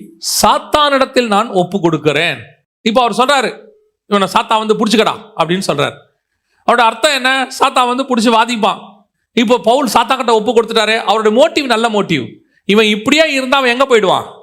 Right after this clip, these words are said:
நரகத்துக்கு போயிடுவான். அவனை திருத்தறதுக்கு என்ன பண்றாரு? எவனையாவது ஒரு கடுமையான டீச்சர்ட்ட புடிச்சு கொடுத்தாதான் என்ன செய்ய முடியும்?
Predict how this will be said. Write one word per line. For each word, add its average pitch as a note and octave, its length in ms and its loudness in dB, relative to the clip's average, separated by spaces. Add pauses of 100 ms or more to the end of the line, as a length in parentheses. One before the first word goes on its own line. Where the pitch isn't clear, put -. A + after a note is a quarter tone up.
(360)
நரகத்துக்கு C#4 380 0
போயிடுவான். G#3 340 2
அவனை G#3+ 280 0
திருத்தறதுக்கு E4+ 480 0
என்ன B3+ 180 0
பண்றாரு? F#3+ 540 -2 (440)
எவனையாவது B3+ 460 2
ஒரு B3 120 2
கடுமையான D4 500 0
டீச்சர்ட்ட B3 520 0
புடிச்சு A#3 200 -4
கொடுத்தாதான் A#3+ 300 0
என்ன B3+ 160 0
செய்ய A#3+ 200 0
முடியும்? F3 300 0